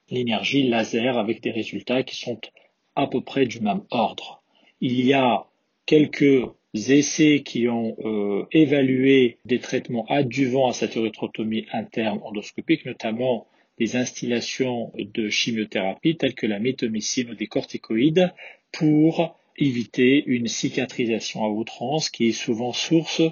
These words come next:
de spongiofibrose et de récidive. Les traitements qui donnent les meilleurs résultats, les résultats les plus pérennes, sont des traitements par voie ouverte, par abord direct de l'urètre, communément appelés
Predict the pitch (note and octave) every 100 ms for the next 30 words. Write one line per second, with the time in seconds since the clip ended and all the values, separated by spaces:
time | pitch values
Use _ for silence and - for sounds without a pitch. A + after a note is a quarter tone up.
0 | - _ - A2+ - C#3 C3 B2+ B2 A#2
1 | G#2 G2 A#2 C#3 - - C3+ B2+ C3+ -
2 | B2+ F#2+ - _ _ _ _ _ _ _
3 | _ _ C3 - E3 D#3 E3 E3 D#3+ C3
4 | D3+ C3+ B2+ D3+ D#3 C#3 C#3+ B2+ C#3 -
5 | C3+ B2+ A2+ A#2+ A#2+ A#2 A#2+ A#2 C3 -
6 | C3 A#2+ B2+ A2+ G2+ - - - - -
7 | - E3 D#3 C3+ G#2+ _ A#2+ A2+ B2+ -
8 | B2 A2+ A2+ G2 G#2+ A2 B2+ A2+ D#3 F3+
9 | - B2+ A2 A2 A2+ G#2+ A#2 C#3 C#3+ -
10 | G#2 G#2 G2 F#2+ F#2+ C#3+ - - B2 B2
11 | B2 B2 A#2+ A#2+ A#2+ A#2 A2